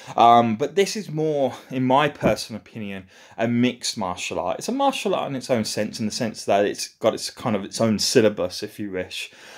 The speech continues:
Um, uh, not that I would, <laughs> you know, what makes a martial art? It has a syllabus. No, no, no, <laughs> you don't look at that. But,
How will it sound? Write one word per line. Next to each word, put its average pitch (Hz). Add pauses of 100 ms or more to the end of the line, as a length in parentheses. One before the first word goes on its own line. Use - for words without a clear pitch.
(100)
Um, 95
uh, 92
not 98
that -
I 98
would, 92 (200)
<laughs> -
you 113
know, 110 (1800)
what 131
makes 123
a 117
martial 104
art? 85 (220)
It 110
has 101
a 98
syllabus. 90
No, 85
no, 87
no, 110 (120)
<laughs> 117
you 123
don't 117
look -
at 92
that. 85
But, 120